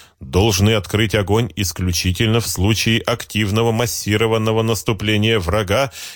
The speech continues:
или угрожающей контратаки на притаившегося в засаде Прозорова. Забелин, хранитель пульта главной и спасительной козырной карты,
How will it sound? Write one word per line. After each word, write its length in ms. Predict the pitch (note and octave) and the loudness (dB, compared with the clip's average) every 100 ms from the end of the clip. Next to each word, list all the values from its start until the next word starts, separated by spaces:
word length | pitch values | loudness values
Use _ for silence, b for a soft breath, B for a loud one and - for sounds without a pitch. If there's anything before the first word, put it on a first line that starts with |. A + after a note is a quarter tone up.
| - | -4
или 280 | G2 A2+ B2 | 0 2 2
угрожающей 840 | A#2+ A2 A#2+ F#2 A#2+ G#2+ - G#2+ | 2 0 0 0 0 0 -2 -2
контратаки 800 | A#2 G#2+ - G#2+ F2+ C3 D3 E2 | 0 0 0 -2 0 -2 -2 -2
на 180 | F2 | -2
притаившегося 920 | E2 F#2 F#2+ F#2 A#2 - A2+ A2+ A#2+ | 0 0 0 0 0 -2 0 0 0
в 80 | F#2+ | -2
засаде 500 | D#2 G#2 G#2 A2 G#2+ | 0 0 0 0 0
Прозорова. 640 | F#2+ A2 G#2 A2 D2 A1 - B B B B | -2 -2 0 -2 -2 -8 -16 B B B B
Забелин, 640 | C2 E2+ F#2 E2 D3+ A2 C#2 | -2 0 2 2 2 0 -2
хранитель 720 | - - G2 G2 F#2 G#2+ F#2 | -4 0 2 2 2 0 0
пульта 420 | - A2 D#2+ D2+ | 0 0 0 -4
главной 540 | C#2+ E2 A#2 F2+ D#2+ D#2+ | 2 4 4 2 -2 -4
и 60 | F2 | -4
спасительной 800 | E2+ - G2+ - G#2 F#2 F2 E2 | -6 -2 -2 0 -2 0 2 2
козырной 540 | D#2 F2 F#2+ F2+ G2+ E2 | 2 2 2 2 2 2
карты, 480 | B2 D3 - C2 | 0 -2 -6 -14